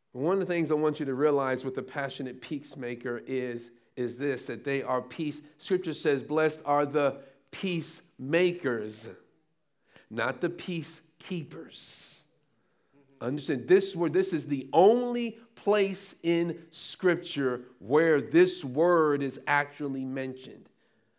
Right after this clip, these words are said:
Peacemaker. It is someone not who keeps peace that's there. It is someone who brings about peace because of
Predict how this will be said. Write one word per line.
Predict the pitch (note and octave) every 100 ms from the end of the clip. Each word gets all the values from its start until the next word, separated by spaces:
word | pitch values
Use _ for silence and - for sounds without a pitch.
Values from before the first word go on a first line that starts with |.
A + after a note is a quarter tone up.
| _ -
Peacemaker. | - G#3 E3+ - - - A#2+ D3+ D3+ C#3 - G3+ - - _ _ _ _ _ _ _ _ _ _ _ _ _ _ _ _ _ _
It | E3+ E3
is | D3+ -
someone | G#3+ A3+ G#3 G3 F3+ E3+
not | G#3 G#3+ E3+
who | G3 E3+ -
keeps | - A#3+ A3+ - - - _ -
peace | - A3 F3 -
that's | F3 D#3 - C3
there. | G#3+ G3+ D#3+ D3 C#3+ - -
It | F#3+ F3+
is | E3 -
someone | - A#3+ A3+ G#3 G3 F#3+ F#3 F#3 - - _
who | - F#3 A#3+ A3+ G3+ - -
brings | A#2+ F3 A#3 B3 A3+ F3+
about | F#3 D#3 A3 A#3 A#3 A3+
peace | - G3+ F3 -
because | D#3 F3 - G3 F#3 F#3
of | E3+